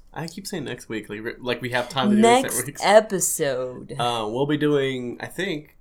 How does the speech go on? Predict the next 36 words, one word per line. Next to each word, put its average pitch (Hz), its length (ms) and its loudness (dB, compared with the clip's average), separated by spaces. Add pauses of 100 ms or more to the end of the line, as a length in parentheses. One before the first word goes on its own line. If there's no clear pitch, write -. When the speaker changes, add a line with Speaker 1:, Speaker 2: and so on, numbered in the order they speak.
Speaker 1:
Captain 135 280 -6
Marvel, 139 440 -4 (520)
Endgame, 131 580 -4 (340)
and 113 640 -4 (300)
Spider-Man. 110 500 -10 (960)
Speaker 2:
Far 185 100 -4
Speaker 1:
Well, - 100 -4
Speaker 2:
From 196 120 -8
Home. 156 260 -6
Speaker 1:
Far 202 160 6
From 208 80 -4
Home. 214 260 -2
Speaker 2:
I - 40 -10
was - 100 -16 (180)
Speaker 1:
I 196 60 -2
was 214 80 2
Speaker 2:
gonna 247 120 10 (100)
Speaker 1:
gonna 233 100 12
Speaker 2:
say 190 140 12
Speaker 1:
say 202 40 12
a 185 200 12
Speaker 2:
Return 226 340 12
Speaker 1:
long 220 140 10
Speaker 2:
From 214 160 10
Speaker 1:
way. 214 180 10
Speaker 2:
Home. 185 420 4
Speaker 1:
<laughs> - 60 -8
I 135 100 -2
was 185 100 6
gonna 208 140 2
say 175 140 6
A 131 80 6
Long 151 340 8
Way 170 160 6
From 160 180 2
Home. 123 280 -2